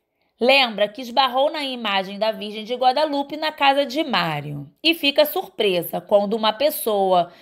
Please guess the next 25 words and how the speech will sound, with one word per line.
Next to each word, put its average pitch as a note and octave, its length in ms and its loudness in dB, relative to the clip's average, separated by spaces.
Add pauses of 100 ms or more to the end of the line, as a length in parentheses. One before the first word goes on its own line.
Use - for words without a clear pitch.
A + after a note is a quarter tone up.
(120)
que B3+ 100 -4
está A3 340 0
no A3 100 0
local A3+ 840 4
afirma B3 580 -2
que B3 60 -4
a A#3+ 80 2
garota A#3+ 560 2
vai B3+ 220 0
sempre C#4+ 360 -6
ali C4+ 220 0
rezar. A#3+ 680 -2 (1000)
Ela C4+ 300 6
diz: D#3+ 540 -12
"Eu C4 200 -2
não C#4+ 220 -4
conheço C#4 540 0
você, A#3+ 520 -2
Fiona", D3 760 -8 (200)
perplexa A#3 840 2
diante A#3 560 -2
da B3+ 180 4
ex-namorada A#3 760 0
de C4 120 -6
Theo. D#3 420 -14